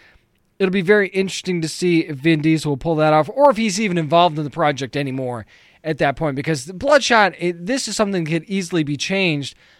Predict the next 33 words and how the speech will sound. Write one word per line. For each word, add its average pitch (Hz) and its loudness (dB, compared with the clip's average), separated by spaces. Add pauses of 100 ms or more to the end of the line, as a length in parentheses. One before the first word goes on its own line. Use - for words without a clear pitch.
(160)
by 185 4
Valiant, 151 2
given 165 -2
how 175 -4
many 165 -2
versions 202 -2
of 143 -4
Bloodshot 139 -2
they've 135 -6
had 127 -4 (260)
and 160 -6
they've 156 -2
introduced 156 -2
in 143 -4
recent 165 -4
comics. 190 -2
You 175 -4
could 151 -10
easily 185 0 (460)
go 202 6
with 214 6
a 185 2
different 170 -2
version 170 0
of 143 -4
Bloodshot. 180 -2
I 185 -4
know 220 -2
you 226 -4
don't 170 -4
wanna 170 -4
do 220 -8
that 226 -6